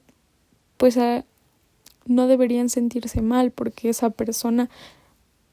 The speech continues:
es la que debería sentirse mal, porque perdió a alguien que de verdad lo amaba, y ustedes deben sentirse bien porque, pues sí, ¿no?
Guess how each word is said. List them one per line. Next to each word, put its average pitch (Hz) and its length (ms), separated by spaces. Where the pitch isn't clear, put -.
es 285 200
la 247 100
que 240 120
debería 226 360
sentirse 226 480
mal, 233 220
porque - 320
perdió 240 360
a 247 40
alguien 240 300
que 226 140
de 233 80
verdad 226 300
lo 262 160
amaba, 262 460
y 254 80
ustedes 247 380
deben 247 280
sentirse 247 540
bien 254 220
porque, 247 420
pues 240 160
sí, 240 140
¿no? 220 320